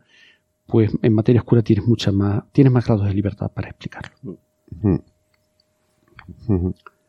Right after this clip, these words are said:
Speaker 2: Pues, eh, está muy, muy interesante esto, ¿no? Eh, claro, habría que, que preguntarse, dices que esto no se ha observado, <clears throat> habría que ver hasta qué punto las observaciones que tenemos serían capaces de revelar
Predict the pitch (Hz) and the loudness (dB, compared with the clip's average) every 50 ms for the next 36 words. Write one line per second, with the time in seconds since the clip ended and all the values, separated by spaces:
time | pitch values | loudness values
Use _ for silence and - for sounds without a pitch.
0 | _ - - - - _ _ _ _ - 101 90 87 85 78 - _ _ - - | _ -14 -14 -14 -14 _ _ _ _ 2 4 6 6 6 4 0 _ _ -20 -8
1 | - 90 95 92 - - - - - 98 101 104 104 104 104 101 98 98 90 78 | -2 0 0 0 0 0 -2 0 0 2 2 4 4 4 4 4 4 4 2 2
2 | - 101 107 104 107 101 104 95 92 90 - 101 92 90 - 95 98 - - 87 | 2 2 4 4 4 4 2 2 2 4 2 2 2 2 2 0 0 0 -2 0
3 | 85 95 107 - - 92 95 92 90 85 - 113 110 104 95 90 90 87 98 110 | 0 0 0 0 2 2 4 4 4 2 2 2 4 4 4 4 4 4 4 4
4 | 113 110 - 123 117 117 104 - _ _ - - - - - _ _ _ - 113 | 4 4 4 4 4 4 2 0 _ _ -18 -18 -18 -18 -20 _ _ _ -2 -2
5 | 104 - 101 104 104 101 107 101 - 113 113 110 - - 123 120 104 - - 85 | 0 2 2 2 2 2 0 0 2 0 0 0 0 0 0 0 0 -2 -6 -4
6 | 85 104 - 139 120 - 117 113 - - 104 107 107 104 - 123 107 - - 120 | -2 0 0 0 0 0 0 -2 0 0 0 0 0 0 0 0 0 2 0 0
7 | 104 104 123 120 117 123 120 - - - 120 - _ _ - 147 151 123 90 80 | 2 4 4 4 2 0 -2 -4 -4 -6 -6 -6 _ _ 2 4 4 4 2 0
8 | _ - - - _ _ _ _ _ - 98 95 101 107 107 - 113 107 113 117 | _ -16 -20 -20 _ _ _ _ _ 0 2 4 4 4 4 4 4 4 4 4
9 | 120 - - 104 98 - 110 - - 117 117 123 120 110 - 120 120 120 110 101 | 2 0 0 0 2 2 0 0 2 2 2 2 2 2 2 4 4 4 4 2
10 | 92 - 104 90 92 - 101 101 101 - 101 - 104 107 110 110 117 131 135 - | 2 2 2 2 2 2 2 0 2 2 2 2 4 4 4 4 2 0 0 0
11 | 120 95 98 98 101 101 98 95 95 95 - 117 113 113 107 95 98 98 92 90 | 0 2 4 4 4 2 2 0 0 0 0 2 2 2 2 4 4 4 4 4
12 | 87 95 101 104 - | 4 4 4 2 0